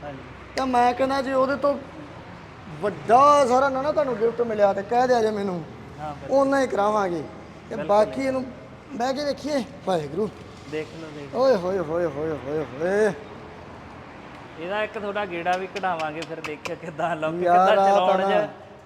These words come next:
Speaker 1: ਜਿਆਦੇ ਤੁਸੀਂ ਦੂਜੇ ਟਰੈਕਟਰ ਚਲਾਉਂਦੇ ਆ।
Speaker 2: ਹਾਂ।
Speaker 1: ਇਹ ਵੀ ਟਰੈਕਟਰ ਦੇਖਿਓ, ਉਹਦਾ ਨਜ਼ਾਰਾ ਕਿਵੇਂ ਆ।
Speaker 2: ਇਹਦੀ
Speaker 1: ਵੱਡੀ ਗੱਲ
Speaker 2: ਲਿਫਟ
Speaker 1: ਇੱਕ ਤਾਂ
Speaker 2: ਕਿੰਨੀ ਆ?
Speaker 1: ਇਹਦੇ, ਇਹਦੇ ਸਾਹਮਣੇ ਜਦੋਂ ਚਲਾਉਂਦਾ ਨਾ ਬੰਦਾ,
Speaker 2: ਸਭ ਕੁਝ
Speaker 1: ਸਾਰਾ
Speaker 2: ਦੀਦਾ।
Speaker 1: ਕੁਛ, ਯਾਰ,
Speaker 2: ਇਹ ਤਾਂ
Speaker 1: ਸਾਰਾ
Speaker 2: ਐਂ
Speaker 1: ਕੁਛ
Speaker 2: ਜਿਵੇਂ
Speaker 1: ਤਕਰੀਬਨ
Speaker 2: ਥੱਲੇ ਧਰਤੀ
Speaker 1: ਸਾਹਮਣੇ।
Speaker 2: ਧੁਰਤੀ ਸਭ ਕੁਝ ਦੀਦਾ।
Speaker 1: ਸਾਹਮਣੇ ਸਭ
Speaker 2: ਇਹਦੀ
Speaker 1: ਕੁਛ।
Speaker 2: ਲਿਫਟ ਕਿੰਨੀ ਆ?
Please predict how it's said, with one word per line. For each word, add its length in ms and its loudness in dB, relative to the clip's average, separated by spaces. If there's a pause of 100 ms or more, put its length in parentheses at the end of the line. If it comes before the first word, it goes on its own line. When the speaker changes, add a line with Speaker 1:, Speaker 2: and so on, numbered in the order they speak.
Speaker 1:
ਜਿਆਦੇ 320 2
ਤੁਸੀਂ 240 -6
ਦੂਜੇ 320 -4
ਟਰੈਕਟਰ 320 -8
ਚਲਾਉਂਦੇ 420 -4
ਆ। 180 -2 (240)
Speaker 2:
ਹਾਂ। 380 0
Speaker 1:
ਇਹ 120 0
ਵੀ 120 -6
ਟਰੈਕਟਰ 320 -6
ਦੇਖਿਓ, 320 -6
ਉਹਦਾ 100 -6
ਨਜ਼ਾਰਾ 400 -4
ਕਿਵੇਂ 120 -12
ਆ। 60 -12
Speaker 2:
ਇਹਦੀ 760 -8
Speaker 1:
ਵੱਡੀ 240 6
ਗੱਲ 120 8
Speaker 2:
ਲਿਫਟ 160 4
Speaker 1:
ਇੱਕ 80 2
ਤਾਂ 100 4
Speaker 2:
ਕਿੰਨੀ 120 6
ਆ? 40 10
Speaker 1:
ਇਹਦੇ, 120 6
ਇਹਦੇ 200 0
ਸਾਹਮਣੇ 400 2
ਜਦੋਂ 200 2
ਚਲਾਉਂਦਾ 440 2
ਨਾ 100 -2
ਬੰਦਾ, 320 0
Speaker 2:
ਸਭ 60 4
ਕੁਝ 100 2
Speaker 1:
ਸਾਰਾ 260 6
Speaker 2:
ਦੀਦਾ। 160 6
Speaker 1:
ਕੁਛ, 160 2 (1120)
ਯਾਰ, 160 -2
Speaker 2:
ਇਹ 120 4
ਤਾਂ 220 6
Speaker 1:
ਸਾਰਾ 60 6
Speaker 2:
ਐਂ 160 4
Speaker 1:
ਕੁਛ 180 -2
Speaker 2:
ਜਿਵੇਂ 160 -6
Speaker 1:
ਤਕਰੀਬਨ 220 -8
Speaker 2:
ਥੱਲੇ 140 0
ਧਰਤੀ 140 2
Speaker 1:
ਸਾਹਮਣੇ। 340 0
Speaker 2:
ਧੁਰਤੀ 240 -8
ਸਭ 200 0
ਕੁਝ 160 0
ਦੀਦਾ। 300 -2
Speaker 1:
ਸਾਹਮਣੇ 420 -6
ਸਭ 220 -4
Speaker 2:
ਇਹਦੀ 140 2
Speaker 1:
ਕੁਛ। 100 4
Speaker 2:
ਲਿਫਟ 240 -2
ਕਿੰਨੀ 320 -2
ਆ? 140 -2